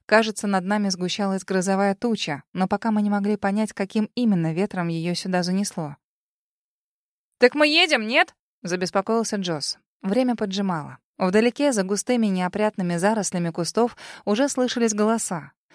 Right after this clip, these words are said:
Кто-то пробрался в заброшенную часть сада, чтобы тоже ее проверить. Если уходить, то прямо сейчас.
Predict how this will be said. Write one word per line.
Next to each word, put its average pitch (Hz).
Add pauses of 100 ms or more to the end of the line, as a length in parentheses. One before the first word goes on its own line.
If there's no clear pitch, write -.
(240)
Кто-то -
пробрался 208
в 160
заброшенную 175
часть 180
сада, 226
чтобы 180
тоже 208
ее 180
проверить. 202 (260)
Если 214
уходить, 247
то 240
прямо 185
сейчас. -